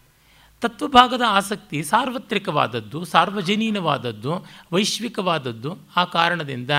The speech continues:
ಅದನ್ನು ಸ್ಪಷ್ಟಪಡಿಸೋದ್ರೊಳಗೆ ತುಂಬ ಲಾಭ ಇದೆ. ಈ ಕಾರಣದಿಂದ ತತ್ವ ನಿರ್ದೇಶನಕ್ಕೆ ಯಥೇಷ್ಟವಾಗಿ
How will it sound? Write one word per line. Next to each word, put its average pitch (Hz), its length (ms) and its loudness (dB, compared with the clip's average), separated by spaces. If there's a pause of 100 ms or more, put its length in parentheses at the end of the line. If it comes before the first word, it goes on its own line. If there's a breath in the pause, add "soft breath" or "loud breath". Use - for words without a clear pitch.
(440 loud breath)
ಅದನ್ನು 147 560 0
ಸ್ಪಷ್ಟಪಡಿಸೋದ್ರೊಳಗೆ 156 1200 -2 (140 loud breath)
ತುಂಬ 185 240 -4
ಲಾಭ 123 360 -4
ಇದೆ. 107 260 -8 (720 soft breath)
ಈ 240 100 2
ಕಾರಣದಿಂದ 175 640 0
ತತ್ವ 240 360 -2 (300)
ನಿರ್ದೇಶನಕ್ಕೆ 170 920 -2 (260 loud breath)
ಯಥೇಷ್ಟವಾಗಿ 175 1080 -2